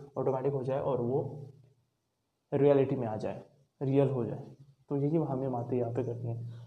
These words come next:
तो मैं, जैसा कि मैंने पहला पॉइंट बोला कि treasure house is within you। जो भी खजाना है, जो भी बातें हैं, जो भी ग्रेटेस्ट थिंग्स है, वो अपने अंदर ही है। बस हमको उन बातों को सर्च करना है, ठीक है ना।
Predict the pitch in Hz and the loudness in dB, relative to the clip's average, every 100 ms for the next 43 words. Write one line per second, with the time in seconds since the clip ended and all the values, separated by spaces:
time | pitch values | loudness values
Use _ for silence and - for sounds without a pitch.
0 | - 160 156 143 143 151 151 143 135 127 | -2 2 4 2 2 2 2 0 0 2
1 | 123 123 127 123 123 135 135 135 139 139 | 2 0 0 -2 -2 -2 0 2 2 2
2 | 139 131 120 113 110 107 110 - _ _ | 2 0 0 -2 -2 -6 -10 -16 _ _
3 | 156 160 175 143 151 147 143 143 143 151 | 2 4 6 6 6 6 2 4 4 2
4 | 147 151 127 120 120 135 131 131 135 127 | 0 -6 0 2 2 -2 -2 0 2 2
5 | 131 135 - 127 127 131 131 127 131 123 | 2 0 -2 -4 -2 0 2 0 -2 -2
6 | 120 120 123 127 131 - - - - - | 0 2 2 0 -2 -8 -14 -18 -20 -20
7 | _ - 147 151 139 147 160 156 - - | _ -2 0 2 2 2 2 -2 -10 -18
8 | _ - 160 160 143 131 143 139 156 - | _ -4 -2 0 0 2 2 2 0 0
9 | - - 139 127 - 113 104 104 - _ | -8 -8 -4 -4 -4 -8 -8 -10 -12 _
10 | _ _ _ _ _ _ _ _ _ _ | _ _ _ _ _ _ _ _ _ _
11 | 147 147 120 | -4 0 0